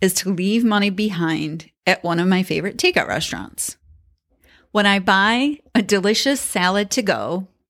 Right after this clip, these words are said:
it costs just around ten bucks. So when I pay at this particular spot, I hand them a twenty dollar bill and say, "Keep the change and put it to the next customer's tab." <laughs> It's always a surprise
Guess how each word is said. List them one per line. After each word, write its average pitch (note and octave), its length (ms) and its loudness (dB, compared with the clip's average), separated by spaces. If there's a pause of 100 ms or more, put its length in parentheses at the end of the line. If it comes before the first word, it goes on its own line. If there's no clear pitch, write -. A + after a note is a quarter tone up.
(180)
it A3+ 160 2
costs - 360 -2
just C#4+ 240 0
around G#3 260 2
ten F#3 220 -4
bucks. - 480 -10 (640)
So - 220 2
when A3+ 160 2
I B3+ 100 4
pay A#3 260 0
at F#3 100 -2
this G3 160 -2
particular F#3+ 440 -4
spot, D#3 540 -6
I G3+ 100 0
hand A3 260 2
them A#3 100 2
a B3 40 0
twenty G#3+ 280 0
dollar G3 260 2
bill D#3+ 480 -4
and G3 180 2
say, D#3+ 480 -2 (560)
"Keep C#4+ 220 0
the B3+ 80 -4
change - 720 -2
and F#3+ 160 0
put A3 120 2
it A3+ 120 2
to C4 120 0
the G#3 120 0
next G3+ 300 -2
customer's F3+ 520 -4
tab." - 440 -2
<laughs> - 1040 -20
It's - 540 0
always A#3+ 400 0
a B3 100 0
surprise F3 800 -2